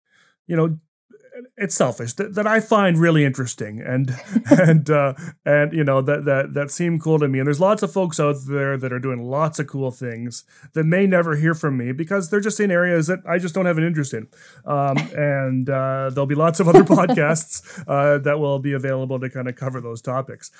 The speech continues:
Um, and so right away, knowing you're working in group homes right away, that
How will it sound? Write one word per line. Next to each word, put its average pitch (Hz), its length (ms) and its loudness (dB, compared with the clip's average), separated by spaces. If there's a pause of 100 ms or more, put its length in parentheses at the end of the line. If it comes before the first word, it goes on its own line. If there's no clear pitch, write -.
(200)
Um, 127 440 -8
and 135 160 -6
so 143 360 -4 (180)
right 185 220 2
away, 156 380 2
knowing 147 300 0
you're 135 180 -2
working 135 360 -6
in 123 100 -6
group 135 260 -8
homes 120 340 -8
right 123 160 -10
away, 117 260 -10
that 120 260 -12